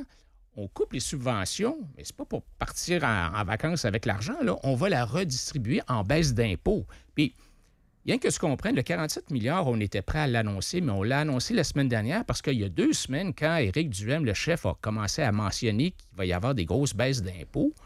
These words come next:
ben, il y a des chroniqueurs qui ont commencé à dire : «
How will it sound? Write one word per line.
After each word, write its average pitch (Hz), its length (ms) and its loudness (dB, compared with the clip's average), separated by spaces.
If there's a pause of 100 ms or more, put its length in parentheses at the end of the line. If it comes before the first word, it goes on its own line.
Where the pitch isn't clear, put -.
(1040)
ben, 95 100 0
il 95 80 0
y 104 40 2
a - 20 2
des 135 100 0
chroniqueurs 202 440 2
qui 147 100 0
ont 127 40 2
commencé 117 400 0
à 143 140 2
dire : « 135 180 2